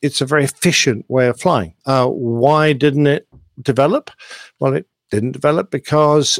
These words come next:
uh, you're very close to the ground and banking and <laughs> turning the airplane is really hard because you only need to put a little bit of angular bank on. You dip the wingtip in the ground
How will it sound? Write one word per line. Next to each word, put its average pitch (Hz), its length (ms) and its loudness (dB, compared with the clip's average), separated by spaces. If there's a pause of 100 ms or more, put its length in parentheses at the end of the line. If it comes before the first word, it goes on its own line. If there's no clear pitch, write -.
uh, 139 60 -2
you're 123 220 0
very 165 260 0
close 131 280 -2
to - 120 -6
the 107 60 -12
ground 120 260 0
and 107 220 -4
banking 143 480 -2
and 95 100 -8
<laughs> - 0 -
turning - 480 -6
the 113 60 -4
airplane 120 400 0
is 113 200 -4 (140)
really 226 380 2
hard 139 380 2 (360)
because - 400 0
you 170 100 0 (360)
only 190 180 4
need 175 280 2
to 147 100 0
put 170 320 -2
a 151 60 0
little 170 260 2
bit 143 160 4
of 135 100 2
angular 143 320 2
bank 143 260 0
on. 123 140 0
You 113 140 0
dip 110 380 -4
the 135 100 2
wingtip 135 520 0
in 123 140 2
the 117 80 -2
ground 139 400 2